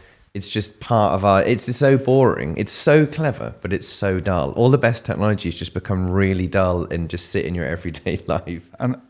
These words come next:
Speaker 2: I, th-, I think, Bill, you, you literally just hit the nail on the head there, 'cause you were like, "Well, well, at some point in the last couple of decades, we transitioned from a world where digital technology supplemented in-person communication to them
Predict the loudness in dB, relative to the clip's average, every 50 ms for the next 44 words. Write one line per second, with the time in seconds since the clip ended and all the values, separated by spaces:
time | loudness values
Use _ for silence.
0 | _ _ -10 -8 -8 -6 -6 -4 -4 -4 -4 -2 -2 -2 0 -2 -2 -4 -6 -8
1 | -4 0 2 2 2 2 0 -4 -6 -6 -8 -10 -6 -6 -6 -6 -6 -6 -4 -4
2 | -2 -2 -2 -2 -2 -4 -4 -4 -4 -6 -6 -10 -12 -12 -12 -12 -8 -6 -6 -6
3 | -6 -6 -6 -8 -8 -6 -6 -4 -4 -4 -4 -6 -8 -2 2 2 4 4 2 0
4 | 0 0 0 0 0 -2 -4 -4 -6 -6 -8 -8 -12 -12 -8 -8 -6 -6 -6 -6
5 | -6 -8 -14 -14 -14 -14 -14 -16 -16 -20 -18 -12 -8 -8 -8 -8 -8 -6 -4 -4
6 | -4 -4 -6 -6 -6 -8 -8 -10 -10 -10 -10 -8 -8 -6 -4 -2 -2 -2 0 -2
7 | -4 -6 -8 -8 -6 -4 -4 -2 -4 -4 -6 -10 _ _ _ _ _ _ -6 -4
8 | -2 -4 -4 -6 -8 -8 -6 -6 -4 -4 -4 -6 -8 -10 -10 -4 -2 -2 -2 0
9 | 0 -2 -2 -2 -4 -6 -8 -8 -6 -4 -4 -4 -4 -2 -2 -4 -4 -4 -6 -10
10 | -8 -6 -6 -6 -6 -6 -4 -4 -4 -4 -6 -10 -12 -12 -10 -12 -12 -12 _ _
11 | _ _ _ _ _ _ _ _ _ _ _ _ -2 -2 0 2 2 2 2 0
12 | -2 -2 -4